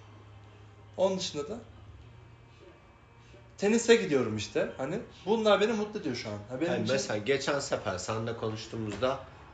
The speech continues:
Speaker 2: kendimi sporcu olarak düşünebildiğim bir hayatım var dedim mesela.
Speaker 1: Hı hı.
Speaker 2: Hani onu düşündüğüm zaman yani benim tanıdığım Namık, e, yani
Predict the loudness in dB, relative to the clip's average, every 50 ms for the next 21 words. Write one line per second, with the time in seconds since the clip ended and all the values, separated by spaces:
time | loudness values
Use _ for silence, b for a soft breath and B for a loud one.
0 | -20 -16 -6 -4 -4 -2 -2 -2 -2 -2 -4 -4 -6 -8 -6 -2 0 0 0 0
1 | 0 0 2 2 0 -2 -4 -10 -12 -10 -6 -6 -6 -6 -6 -6 -6 -6 -4 -2
2 | 0 0 0 0 0 -2 -4 -6 -6 -8 -6 -6 -8 -8 -10 -10 -12 -12 -14 -14
3 | -14 -12 -12 -12 -12 -14 -14 -14 -14 -12 -10 -10 -10 -8 -10 -10 -12 -14 -16 -12
4 | -8 -8 -6 -6 -6 -4 -2 0 0 0 -2 -4 -8 -8 -6 -6 -4 -2 -2 -2
5 | -2 -2 0 0 0 0 2 0 -4 -4 -8 -12 -16 -18 -20 -20 -20 -20 -20 -20
6 | -20 -20 -20 -20 -20 -18 -20 -20 -20 -20 -20 -8 -2 -2 0 0 -2 -4 -8 -14
7 | -20 -20 -20 -20 -20 -20 -20 -20 -20 -6 0 2 4 4 4 2 0 -2 -6 -12
8 | -16 -6 0 2 2 2 2 2 0 0 0 0 -4 -8 -10 -14 -10 -4 -2 0
9 | 2 2 0 0 -4 -8 -8 -10 -16 -18 -18 -20 -20 -20 -12 -10 -8 -6 -4 -4
10 | -2 -2 -2 -2 -4 -4 -6 -8 -10 -12 -14 -16 -20 -20 -20 -20 -20 -20 -20 -20
11 | -20 -20 -20 -20 -20 -20 -20 -20 -20 -20 -20 -20 -20 -20 -20 -20 -20 -16 -10 -8
12 | -6 -6 -6 -8